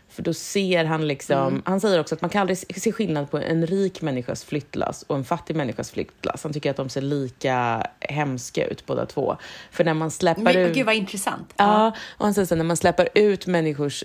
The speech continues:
Speaker 1: liksom grejer i ljuset, så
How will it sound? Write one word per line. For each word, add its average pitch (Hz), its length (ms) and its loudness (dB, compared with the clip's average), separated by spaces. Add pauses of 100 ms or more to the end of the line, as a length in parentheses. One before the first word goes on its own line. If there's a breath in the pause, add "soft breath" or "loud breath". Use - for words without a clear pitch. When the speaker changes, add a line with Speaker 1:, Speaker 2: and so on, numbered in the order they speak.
Speaker 1:
liksom 151 380 -2
grejer 160 520 2
i 147 40 0
ljuset, 160 840 -4 (360 loud breath)
så 143 480 2